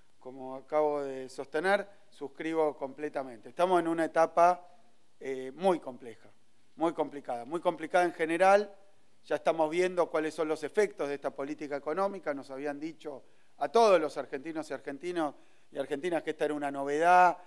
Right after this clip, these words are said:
que venía de unas escuelas que muchos no sabían ni que existían, de pensamiento, y que eran una especie de panacea, una poción mágica que iba a solucionar, eh, los problemas que había.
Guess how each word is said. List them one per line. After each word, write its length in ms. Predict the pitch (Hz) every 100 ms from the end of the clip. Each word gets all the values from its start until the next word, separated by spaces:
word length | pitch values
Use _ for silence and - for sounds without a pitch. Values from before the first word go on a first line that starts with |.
| - - -
que 80 | -
venía 320 | 135 139 156
de 80 | 147
unas 240 | 147 143 139
escuelas 500 | - 156 156 151 -
que 220 | 127 120
muchos 340 | 139 151 147
no 120 | 139
sabían 380 | 139 143 151 143
ni 100 | 139
que 80 | 135
existían, 760 | - 131 - 185 185 180 170 - - - -
de 100 | -
pensamiento, 640 | - 131 - 147 190 202 226
y 60 | 220
que 80 |
eran 240 | 214 196 180
una 120 | 175
especie 300 | 170 175 170
de 20 | -
panacea, 680 | 143 139 - 180 175 160
una 400 | 147 147 147 131 - - - -
poción 400 | - 151 208 196
mágica 520 | 190 196 196 190 165 147
que 80 |
iba 100 | 156
a 40 | 147
solucionar, 760 | 143 139 - 143 147 151 139 - - - - -
eh, 640 | 135 131 131 131 127 -
los 140 | 135 135
problemas 460 | 147 151 160 160 -
que 100 | 139
había. 280 | 139 127